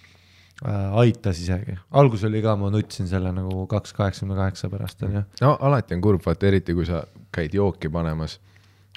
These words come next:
Speaker 2: võtad mingi kahekümne euro eest Maci, sööd sisse ja vaat, kui,
Speaker 1: What?
Speaker 2: kui sul õhtul tuleb see full alkomürgituse kettimine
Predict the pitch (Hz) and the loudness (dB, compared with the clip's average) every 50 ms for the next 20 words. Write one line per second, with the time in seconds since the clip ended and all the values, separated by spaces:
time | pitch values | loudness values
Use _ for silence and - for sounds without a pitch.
0 | - - 95 90 - 90 85 - 82 80 80 76 92 87 90 85 73 71 73 80 | -6 -4 -4 -2 -2 -2 -4 -2 -4 -4 -2 0 0 0 0 0 -2 -4 -4 -4
1 | 85 82 82 82 78 78 78 - - 92 92 87 - - 80 80 85 80 - - | -2 -2 0 0 -2 -4 -4 -4 -2 0 0 0 -2 -4 -2 -2 -2 -2 -2 -2
2 | 92 85 - - - 85 87 - - - - 135 139 165 190 226 240 240 233 190 | -2 -2 -2 -4 -4 -4 -6 -6 -10 -6 -2 2 4 4 6 6 6 6 6 4
3 | - - 185 - 139 139 - 98 82 - - 85 85 87 85 82 82 - 101 92 | 2 0 2 4 6 6 6 6 2 0 -2 -2 0 2 2 0 2 0 0 2
4 | 90 104 107 98 87 82 90 95 90 - - 87 90 90 87 82 82 - - 87 | 4 4 4 4 4 4 4 2 2 2 2 2 4 4 4 2 0 -2 -2 -2
5 | 82 85 82 92 92 - - 85 82 82 80 | -2 0 2 0 0 0 -2 -4 -2 -2 -2